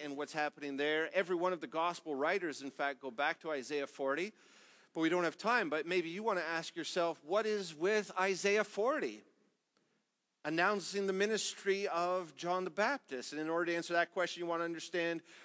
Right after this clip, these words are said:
what is Isaiah forty within the context of the book of Isaiah. We don't, we're not going to go there today. Second se-, subsection of John's ministry is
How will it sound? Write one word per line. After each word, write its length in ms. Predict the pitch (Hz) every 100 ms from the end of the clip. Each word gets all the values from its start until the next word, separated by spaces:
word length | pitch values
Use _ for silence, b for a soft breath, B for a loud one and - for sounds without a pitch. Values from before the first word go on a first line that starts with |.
| B
what 140 | 190
is 140 | 185 170
Isaiah 340 | 170 147 180
forty 360 | 165 185 180 170
within 280 | 160 160 165
the 60 |
context 500 | - 156 143 156 -
of 60 | 147
the 80 | 131
book 200 | 147 143
of 120 | 135
Isaiah. 480 | 127 123 165 127 113
We 120 | 147
don't, 320 | 156 175 175 - B
we're 100 | 185
not 180 | 196 214
going 160 | 202 185
to 60 |
go 200 | 143 175
there 160 | 160 160
today. 540 | - 147 165 139 113 - _ _ _ _ _ _ _ _ - B B B
Second 440 | - 240 233 214
se-, 220 | - 214 -
subsection 920 | - - 214 202 - 202 170 - 175
of 220 | 160 151 - -
John's 400 | - 185 190 160
ministry 540 | 165 196 202 - 156 156
is 180 | 160